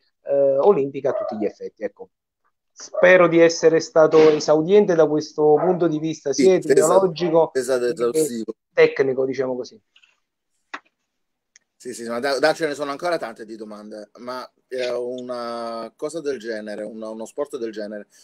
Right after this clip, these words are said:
Speaker 2: come è entrato anche nel tessuto familiare? Cioè, voglio dire,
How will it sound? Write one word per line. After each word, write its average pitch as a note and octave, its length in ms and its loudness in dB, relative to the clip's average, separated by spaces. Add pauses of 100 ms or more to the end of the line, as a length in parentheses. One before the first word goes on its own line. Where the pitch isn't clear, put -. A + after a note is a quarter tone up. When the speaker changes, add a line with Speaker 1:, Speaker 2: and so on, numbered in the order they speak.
(140)
Speaker 2:
come C3 200 -6
è C3+ 40 -4
entrato A2 420 -4
anche A2 320 -10
nel G#2 500 -8
tessuto A2+ 680 -6
familiare? G#2+ 640 -8 (240)
Cioè, A2+ 140 -10
voglio A2+ 120 -4
dire, A2 240 -8